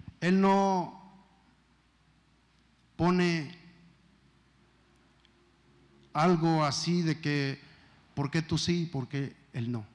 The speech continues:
No, el Señor a todos, aun siendo pecadores, dice: "Cristo murió por nosotros". La salvación tan grande que Él ha regalado, que Él ha dado a su pueblo, no importando la condición del hombre,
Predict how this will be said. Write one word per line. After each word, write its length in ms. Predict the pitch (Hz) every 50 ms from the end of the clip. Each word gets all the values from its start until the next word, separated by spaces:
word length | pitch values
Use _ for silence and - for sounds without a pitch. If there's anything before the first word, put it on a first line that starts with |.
| _ _ _ _ _ _ -
No, 120 | 139 139
el 80 | 135 131
Señor 420 | - 139 135 139 156 175 180 170 160 - - - - - - -
a 180 | - 127 -
todos, 500 | - 151 151 135 127 107 - - - - - - _ _ _ _ _ _ _ _ _ _ _ _ _
aun 240 | - - 131 156 156
siendo 420 | - - 165 190 208 202 180 160 -
pecadores, 540 | - 135 - 131 127 131 151 160 156 135
dice: 280 | 135 160 156 - 180 - - - _
"Cristo 440 | - 202 190 247 226 - - - 151
murió 320 | 127 123 117 117 123 120
por 120 | - 127 117
nosotros". 580 | 120 113 - - 123 - - - - - - _ _ _ _ _ _ _ - - - - - - -
La 120 | 156 175
salvación 640 | - 190 190 180 170 175 - - 208 233 226 226
tan 200 | - 208 196 185
grande 520 | 170 185 190 208 233 233 220 202 190 151 131 - - - - - - - - - _ _ _ _ _ _ -
que 120 | - 185
Él 80 | 196 196
ha 100 | 202 202
regalado, 580 | 202 196 170 170 165 170 185 196 196 190 165
que 80 | - 185
Él 100 | 185 180
ha 40 | 180
dado 160 | 180 180 175
a 60 | 160
su 180 | - - 147 -
pueblo, 400 | - 175 175 165 170 170 165 165 - - - - - _ _ _ _ _ -
no 140 | 131 151 185
importando 800 | 208 202 185 - 147 135 135 - - 185 220 226 196 147 135 117 113 - - - - - -
la 200 | - 120 131 131
condición 500 | - 139 135 127 127 123 - - 147 143
del 160 | 147 135 117 117
hombre, 320 | 120 117 113 110 107 104